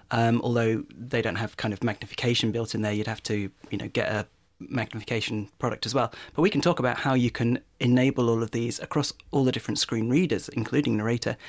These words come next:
But if you are low vision and you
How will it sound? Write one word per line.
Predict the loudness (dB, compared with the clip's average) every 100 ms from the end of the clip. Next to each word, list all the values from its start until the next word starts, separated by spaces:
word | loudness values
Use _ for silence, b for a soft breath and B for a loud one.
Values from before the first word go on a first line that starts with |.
| B B B B
But | 0 2 0 -2 -8 b b b b
if | -4 2
you | 4
are | 4
low | 4 4
vision | 2 0 2 2 2
and | 0 2 0 2
you | 4 2